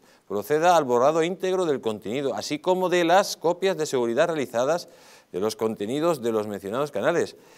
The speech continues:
y aporte todos los datos correspondientes al registro o creación de los citados canales con indicación de correo de registro, correos alternativos, teléfonos asociados y demás datos válidos para la identificación del titular de los mismos.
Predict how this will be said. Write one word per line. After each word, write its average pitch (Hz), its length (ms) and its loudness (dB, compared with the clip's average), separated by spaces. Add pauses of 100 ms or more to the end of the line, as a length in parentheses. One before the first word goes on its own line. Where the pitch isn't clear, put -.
(200)
y 92 100 -2
aporte 131 360 -2
todos 170 240 2
los 143 140 2
datos 160 340 2
correspondientes 131 720 -4
al 135 80 0
registro 143 480 -4
o 135 80 0
creación 131 460 -2
de 135 80 0
los 110 100 -4
citados 131 340 -4
canales 135 380 -2
con 156 260 -2
indicación 135 600 -4
de 147 100 0
correo 131 420 2
de 143 120 0
registro, 127 420 -4
correos 117 400 -2
alternativos, 120 600 -4
teléfonos 131 420 -6
asociados 123 540 -6 (280)
y 113 120 -8
demás 123 280 -2
datos 151 400 -2 (320)
válidos 123 680 4
para 90 160 -8
la 95 80 -4
identificación 101 580 -6
del 139 180 0
titular 110 440 -2
de 123 80 -2
los 90 100 -4
mismos. 101 480 -8